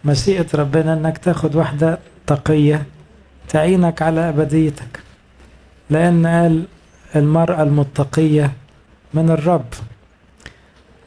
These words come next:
يعني الجمال باطل والحسن غاش، والمرأة المتقية تمدح.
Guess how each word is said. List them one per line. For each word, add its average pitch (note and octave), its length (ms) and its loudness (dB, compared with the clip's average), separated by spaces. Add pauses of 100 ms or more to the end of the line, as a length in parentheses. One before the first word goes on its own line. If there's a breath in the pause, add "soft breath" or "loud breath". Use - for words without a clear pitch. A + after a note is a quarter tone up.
يعني D3 400 0 (1200)
الجمال D3 520 2
باطل D3+ 440 0
والحسن C3+ 600 0
غاش، C#3+ 380 -2
والمرأة D#3+ 440 -2
المتقية D#3 680 0
تمدح. D#3+ 600 0